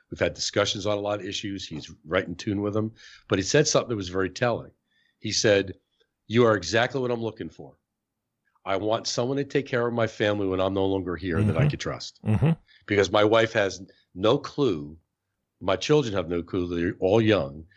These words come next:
Speaker 1: to deal with all this stuff. And I do have some good people around me, but they don't do what you do, so I need you.
Speaker 2: Yeah.
Speaker 1: That's the client we look for, someone who gets it right in the beginning, saying, "I get what you guys do." And he said to me,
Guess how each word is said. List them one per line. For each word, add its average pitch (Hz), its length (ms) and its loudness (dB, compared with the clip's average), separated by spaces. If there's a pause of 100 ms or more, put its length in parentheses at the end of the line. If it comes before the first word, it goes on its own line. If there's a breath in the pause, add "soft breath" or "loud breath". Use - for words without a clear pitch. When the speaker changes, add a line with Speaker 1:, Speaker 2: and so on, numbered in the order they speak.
(260 soft breath)
Speaker 1:
to 117 80 -4
deal 143 200 4
with 123 120 6
all 82 140 -2
this 71 120 -14
stuff. 80 380 -12 (100)
And 87 100 -8
I 87 100 0
do 131 180 -2
have 131 140 0
some 107 140 -6
good 123 200 2
people 110 260 -4
around 101 360 2
me, 85 200 -2 (340 loud breath)
but 95 120 0
they 101 80 6
don't - 240 2
do 110 140 0
what - 140 -8
you 92 180 -4
do, 80 200 -4
so 85 220 -2
I 85 80 2
need 85 320 -2
you. 71 180 -10 (220)
Speaker 2:
Yeah. 101 180 -2 (280 loud breath)
Speaker 1:
That's 107 400 2
the 143 100 -8
client 117 360 0
we 101 120 -8
look 95 220 -4
for, 69 200 -14
someone 117 300 -4
who 110 100 -4
gets 120 460 0
it - 120 -4
right 117 200 4
in 123 100 -8
the 123 80 0
beginning, 107 460 0
saying, 95 320 0
"I 92 100 0
get 110 380 0
what - 180 -6
you 104 60 -8
guys 90 340 0
do." 76 320 -4 (440 loud breath)
And 98 100 -2
he 95 60 0
said 147 260 4
to 110 60 2
me, 85 360 0